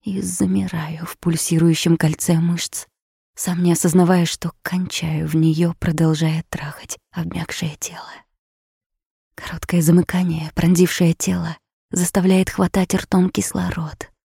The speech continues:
и прижимать к себе Тасю, проваливаясь на несколько секунд в странное состояние забытья. И пока мы оба восстанавливаем дыхание, понимаю, что совершил оплошность, и за это она имеет полное право на меня злиться.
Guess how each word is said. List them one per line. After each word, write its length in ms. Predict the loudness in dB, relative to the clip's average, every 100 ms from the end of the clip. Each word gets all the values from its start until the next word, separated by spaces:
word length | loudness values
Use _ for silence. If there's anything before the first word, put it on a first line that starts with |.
| -8
и 80 | -6
прижимать 480 | -2 0 0 -2 -8
к 60 |
себе 260 | -6 -4 -4
Тасю, 340 | -8 -8 -8 -6
проваливаясь 680 | -2 0 0 -2 -2 -4 2
на 60 |
несколько 460 | 2 2 0 -6 -4
секунд 500 | -6 -6 -4 -4 -4 _ _ -16
в 20 |
странное 600 | -10 -4 -4 -2 -2 -4
состояние 680 | -8 -6 -4 -4 -4 -4
забытья. 540 | -2 -4 -4 -6 -8 -8 -14 -20 _ _ _ _ _ _ _ _
И 180 | -12 -12 -12
пока 300 | -14 -10 -6
мы 240 | -4 -2 -2
оба 160 | -2
восстанавливаем 840 | 0 -2 0 0 2 2 4 6
дыхание, 600 | 4 0 -2 -2 -2 -6 -10 _ _ _
понимаю, 500 | -8 -6 -4 -2 -2
что 220 | -6 -6
совершил 540 | -4 -2 -2 -2 -2 -2
оплошность, 920 | -2 -4 -4 -4 -8 -8 -10 -14 -14 -2
и 80 | 0
за 160 | 0
это 440 | -2 -4 -6 -12 -14 _ _
она 360 | -8 -6 -4 -2
имеет 340 | 0 -2 -2
полное 400 | -2 0 2 0
право 300 | 0 0 2
на 100 | 4
меня 360 | 4 4 2 0
злиться. 520 | -4 -6 -8 -10